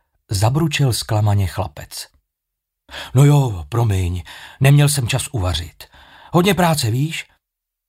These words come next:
Vlastně potřebuju s tebou něco důležitého probrat, ale až doma,“ řekl tatínek. Ale Tomáš ho příliš nevnímal. Hlavu měl plnou řízků, palačinek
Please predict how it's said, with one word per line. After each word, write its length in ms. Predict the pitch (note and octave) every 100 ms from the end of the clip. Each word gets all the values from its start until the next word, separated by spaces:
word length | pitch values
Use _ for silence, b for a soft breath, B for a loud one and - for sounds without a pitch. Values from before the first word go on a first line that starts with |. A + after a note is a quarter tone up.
| _ -
Vlastně 600 | B2 E3 - - F#3+ - _ _ -
potřebuju 500 | - - G#3 F#3 D3+
s 100 | -
tebou 220 | D3 D#3+
něco 260 | D3+ D3 A#2
důležitého 840 | G#2+ B2+ C3+ C3 B2+ C#3 C3+ C3
probrat, 420 | C#3+ G3 C3+ G#2+
ale 200 | G2+ G2+
až 120 | F2
doma,“ 300 | F#2 E2+ E2+ _ _ _ _ _ _ -
řekl 240 | G2+ F3+
tatínek. 640 | F3 E2+ E2 F2 F2 - - _ _ _ _ _
Ale 160 | C#3 D3
Tomáš 380 | G#3+ G#3 F3 C#3
ho 80 |
příliš 400 | - - A#2 F#2+
nevnímal. 680 | G#2 A2 A2 G#2 F2+ F2 F2+ - _ _ _ _
Hlavu 540 | A2+ B2 D3 A#2+ G2 - B B B2
měl 320 | B2+ C3+ A#2+
plnou 500 | C3 A#2 A2+ A2 A2+
řízků, 920 | G#2+ D3 C#3+ A#2 - - F#2+ F2 -
palačinek 760 | D#3+ D3 C3+ - B2+ G2+ F2+ -